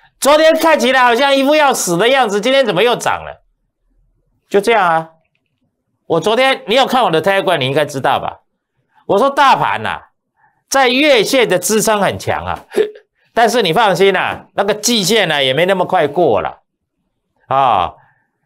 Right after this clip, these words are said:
现在来到收盘多少？一万六千六百七十点。你以为一万六千八百点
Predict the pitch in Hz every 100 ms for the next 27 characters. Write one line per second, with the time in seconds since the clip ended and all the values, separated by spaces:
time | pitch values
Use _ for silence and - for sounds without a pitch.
0 | _ - 226 220 233 220 190 180 202 214
1 | 190 214 185 185 185 135 110 - 165 185
2 | 214 208 196 208 180 190 180 185 180 139
3 | 107 - 139 127 107 104 - 156 240 202
4 | 180 185 185 185 214 208 202 175 185 180
5 | 175 160 151 143 104 -